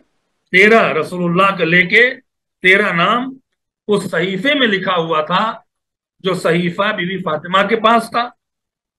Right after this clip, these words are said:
उससे जाबिर इब्न अब्दुल्लाह अंसारी ने रिवायत किया, पांचवें इमाम के सामने पढ़ा, और इसको नकल करने वाले जराजुस सिब्तैन, अहले सुन्नत की बड़ी मोतबर फराजुस सिब्तैन में है।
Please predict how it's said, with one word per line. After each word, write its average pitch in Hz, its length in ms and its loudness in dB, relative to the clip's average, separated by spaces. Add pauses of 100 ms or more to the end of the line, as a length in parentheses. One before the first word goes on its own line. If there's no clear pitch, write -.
(540)
उससे 214 280 4
जाबिर 208 380 6
इब्न 196 180 2
अब्दुल्लाह 185 380 2
अंसारी 165 420 0
ने 208 120 2
रिवायत 196 420 2
किया, 226 280 -4 (580)
पांचवें 170 420 0
इमाम 165 380 -2
के 185 140 -4
सामने 165 360 -2
पढ़ा, 220 420 2 (600)
और 175 140 4
इसको 214 360 4
नकल 247 400 2
करने 202 280 2
वाले 175 400 4 (600)
जराजुस 175 560 0
सिब्तैन, 190 460 -4 (560)
अहले 165 220 4
सुन्नत 165 280 0
की 214 80 -6
बड़ी 175 220 4
मोतबर 170 500 2 (340)
फराजुस 170 440 2
सिब्तैन 185 520 -2 (260)
में 226 200 -4
है। 156 200 2